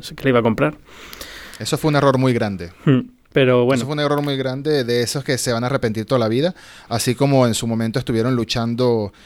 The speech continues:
Speaker 2: si no me equivoco, Google también por Twitch junto con Amazon y se lo quedó
Speaker 1: Bueno,
Speaker 2: Twitch,
Speaker 1: eh,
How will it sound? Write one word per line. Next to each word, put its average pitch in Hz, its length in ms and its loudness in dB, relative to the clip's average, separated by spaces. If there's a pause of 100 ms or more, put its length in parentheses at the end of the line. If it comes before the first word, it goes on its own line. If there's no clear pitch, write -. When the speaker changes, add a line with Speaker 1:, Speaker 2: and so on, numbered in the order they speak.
(200)
Speaker 2:
si - 100 -12
no 120 80 0
me 123 60 -2
equivoco, 123 300 2
Google 131 320 4
también 117 440 0
por 110 220 0
Twitch 127 400 -2
junto 120 280 -4
con 113 200 -4
Amazon 139 360 -2
y 127 60 -4
se 113 140 -6
lo 104 80 -6
quedó - 220 -2
Speaker 1:
Bueno, 113 180 0
Speaker 2:
Twitch, - 220 -6
Speaker 1:
eh, - 100 -10